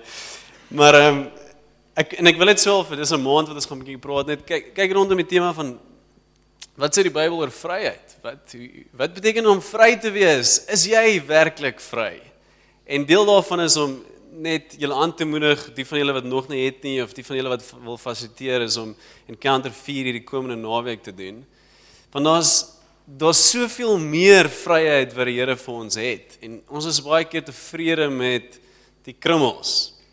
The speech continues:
Maar die Here sê, "Hey, die vaste kos, die steaks is op die tafel. Kom sit aan. Daar's 'n maaltyd." En hierdie maaltyd vandag is, is die maaltyd van, van vryheid. So ek wil vir jou vra, weet jy, weet jy dat jy weet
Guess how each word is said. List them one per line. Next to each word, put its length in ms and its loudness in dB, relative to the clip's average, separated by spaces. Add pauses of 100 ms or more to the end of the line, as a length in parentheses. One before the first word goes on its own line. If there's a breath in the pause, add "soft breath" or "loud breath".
(120)
Maar 80 -12
die 80 -2
Here 160 -2
sê, 160 0
"Hey, 320 -10
die 100 -16
vaste 460 -6
kos, 320 -8
die 80 -8
steaks 500 0
is 60 -6
op 80 -14
die 160 -18
tafel. 640 -2
Kom 140 -14
sit 300 0
aan. 440 -6
Daar's 240 -4
'n 140 -10
maaltyd." 520 -4
En 140 -14
hierdie 240 -8
maaltyd 480 -4
vandag 420 -6
is, 220 -2 (520 loud breath)
is 120 -6
die 40 -4
maaltyd 460 -2
van, 220 -10 (500 soft breath)
van 220 -10
vryheid. 600 0
So 80 0
ek 100 -4
wil 100 -12
vir 140 -4
jou 140 -2
vra, 180 0 (760)
weet 300 0
jy, 460 0 (280)
weet 300 -2
jy 180 -6
dat 160 -10
jy 100 -6 (160)
weet 460 -6